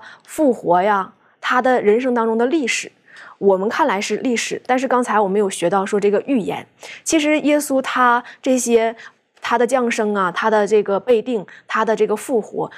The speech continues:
都是有预言去，呃，预言耶稣基督他所人生当中所经历的这一切。那么在现实当中呢，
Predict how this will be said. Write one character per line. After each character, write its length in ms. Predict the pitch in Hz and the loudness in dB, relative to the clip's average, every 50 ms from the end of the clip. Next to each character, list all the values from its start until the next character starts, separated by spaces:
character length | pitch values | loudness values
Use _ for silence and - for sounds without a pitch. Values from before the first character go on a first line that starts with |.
| - - - | -20 -6 -2
都 180 | - 311 311 | 0 2 2
是 160 | 302 302 311 277 | 2 0 0 0
有 220 | 226 196 180 - | 0 0 0 0
预 220 | - 311 277 220 170 | -2 0 0 0 -2
言 240 | 151 104 127 180 - _ _ _ _ | -4 -6 -8 -12 -16 _ _ _ _
去， 420 | - - 277 262 240 226 214 208 - _ _ _ _ - | -4 0 2 2 2 2 0 -2 -6 _ _ _ _ -4
呃， 380 | 185 185 175 165 170 160 - - _ _ _ _ _ - | -4 -2 -2 -2 -4 -6 -8 -12 _ _ _ _ _ -2
预 160 | 294 294 254 | 2 4 4
言 180 | 214 208 214 | 4 2 2
耶 80 | 220 220 | 0 0
稣 180 | 220 - 220 214 | 0 -2 -4 -4
基 200 | 190 214 214 190 | -2 -2 -2 0
督 180 | 196 185 185 | 0 0 -2
他 320 | - - - 226 220 214 - - _ | -2 -4 -2 -2 -2 -2 -2 -6 _
所 260 | - - 170 190 175 160 | -8 -4 0 0 0 2
人 180 | 165 190 208 | 0 0 0
生 140 | 226 240 220 | 0 0 0
当 160 | 208 202 202 | 0 0 0
中 100 | 208 214 | 0 -2
所 160 | 214 - 170 | -2 -4 -4
经 200 | 156 - 185 190 | -4 -4 -4 -2
历 100 | 202 214 | 0 0
的 80 | 190 170 | 0 0
这 140 | 165 196 180 | -2 -6 -8
一 160 | - - 170 | -8 -10 -10
切。 260 | - - 220 202 - - _ - - - - - | -10 -6 -6 -8 -8 -10 _ -20 -20 -20 -6 -2
那 140 | 277 294 | 0 2
么 120 | 294 302 294 | 2 2 2
在 240 | 294 302 294 294 294 | 2 2 2 2 0
现 220 | 294 - 339 320 | -2 -2 -2 -2
实 100 | 277 254 | 0 0
当 200 | 226 226 226 226 | 0 0 0 0
中 160 | 220 214 220 | 0 0 0
呢， 160 | 220 208 185 | -2 -2 -4